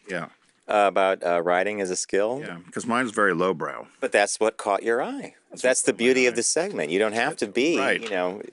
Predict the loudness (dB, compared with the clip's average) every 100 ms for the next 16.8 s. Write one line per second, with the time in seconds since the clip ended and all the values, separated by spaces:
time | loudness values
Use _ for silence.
0 | -8 -6 -4 -2 0 0 0 0 2 4
1 | 4 2 2 2 2 0 0 -2 -2 -6
2 | -8 -10 -16 _ _ -20 -20 -6 0 2
3 | 0 0 0 0 2 2 2 -2 0 -2
4 | 0 0 2 2 2 -2 0 2 2 0
5 | -2 -8 -10 -12 -8 -8 -8 -10 -12 -4
6 | 2 4 4 2 0 0 0 0 0 0
7 | 0 -2 -2 -4 -4 -6 -14 -16 -20 _
8 | -4 -2 0 0 0 -2 0 0 0 0
9 | 2 4 4 6 6 4 -2 0 -2 0
10 | 0 0 2 0 0 2 2 2 0 -2
11 | 0 2 4 4 2 -2 -4 -4 -4 0
12 | 2 4 6 6 4 2 2 2 0 2
13 | 4 4 2 2 0 2 0 2 2 2
14 | 2 0 2 2 0 0 -2 2 0 0
15 | -2 0 2 0 -2 0 2 2 2 2
16 | 0 0 0 2 0 0 -2